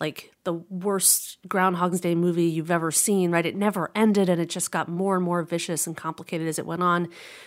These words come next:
But if you remember those early days, there was something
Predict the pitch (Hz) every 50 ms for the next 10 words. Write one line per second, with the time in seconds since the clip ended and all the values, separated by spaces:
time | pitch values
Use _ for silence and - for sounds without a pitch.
0 | - _ _ - 294 320 302 - - 339 311 349 370 427 440 415 - 349 262 220
1 | - _ _ - 208 202 208 214 214 208 202 180 160 160 180 214 240 226 - -
2 | - 277 277 226 220 269 330 370 349 - - - 254 247 - - 220 196 196 196
3 | 196 185 180